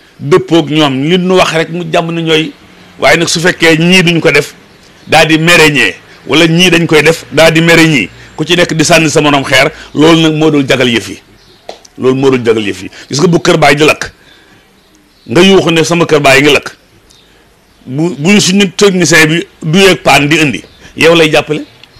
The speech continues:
Ki duy siwa, yow lay jàppale. Ku duy satala, yow lay jàppale. Ah?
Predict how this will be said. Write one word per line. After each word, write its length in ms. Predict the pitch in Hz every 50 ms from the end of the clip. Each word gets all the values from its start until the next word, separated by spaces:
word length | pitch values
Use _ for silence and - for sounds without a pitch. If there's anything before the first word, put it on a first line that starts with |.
| - - _ _ _ _ _ _ -
Ki 120 | - - 185
duy 180 | 190 196 190 -
siwa, 280 | - 160 143 113 85 - _ _ _ - - - -
yow 160 | 151 175 170
lay 140 | 170 165 156
jàppale. 360 | 151 151 151 - 156 156 156 - - _ _ _ _ _ _ _ -
Ku 120 | - 202
duy 160 | 180 196 185 -
satala, 340 | 170 170 147 139 113 - - _ - - - - -
yow 200 | 127 139 160 160
lay 160 | 156 165 147 139
jàppale. 320 | 151 151 - 143 147 381 392 - _ _ _ _ _ _ _ - - _ _ - - - -
Ah? 180 | 135 180 226